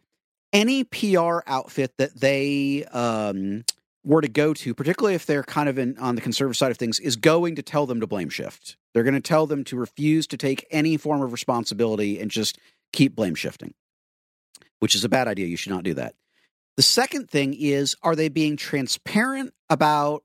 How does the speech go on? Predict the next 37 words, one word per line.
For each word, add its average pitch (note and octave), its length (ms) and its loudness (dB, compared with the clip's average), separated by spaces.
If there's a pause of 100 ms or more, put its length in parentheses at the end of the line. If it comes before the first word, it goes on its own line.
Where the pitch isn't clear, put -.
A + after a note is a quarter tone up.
(460)
this D3+ 800 2 (240)
situation G3+ 600 2
and E3+ 120 2
what D#3+ 100 2
they're E3 80 0
doing D#3+ 280 0
to D#3 60 -4
respond E3 340 -2
to E3+ 100 0
it, D#3+ 120 0 (300)
or D3 80 4
are D3 60 6
they D3+ 120 4
being C#3+ 280 0
hidden B2+ 560 -2 (160)
about F2+ 380 -2
that? G1+ 240 -8 (560)
Um, G#2+ 560 0
transparency A#3+ 800 0
is G3 140 0
almost G#3+ 440 0
always F#3+ 340 2
the F3 100 -2
right E3 180 0
way D3 120 -2
to C#3 60 0
go. B2 280 0
Hiddenness D#3 500 0
is C#3 140 0
almost C#3 320 0
always C3+ 260 0
not B2 260 0
the G#2+ 80 -2
right F#2+ 160 0
way E2+ 220 -4
to - 80 -12
go. A#1 260 -4